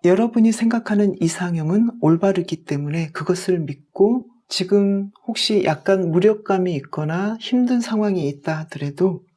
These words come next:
자신을 배려하시면 다가오는 사랑에게도 그 마음이 전해질 것이고 가장 나에게 맞고 완성된 사랑을 할 수 있는 그런 상대를 여러분은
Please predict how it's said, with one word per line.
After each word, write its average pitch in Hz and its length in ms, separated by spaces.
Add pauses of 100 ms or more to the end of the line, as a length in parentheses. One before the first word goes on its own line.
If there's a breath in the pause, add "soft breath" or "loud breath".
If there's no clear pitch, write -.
자신을 202 520
배려하시면 165 880 (120)
다가오는 196 560
사랑에게도 196 1120
그 - 140
마음이 180 400
전해질 160 480
것이고 180 600 (300)
가장 208 560
나에게 175 520
맞고 202 760
완성된 208 680
사랑을 202 420
할 220 160
수 - 180
있는 185 540
그런 185 320
상대를 196 680
여러분은 165 580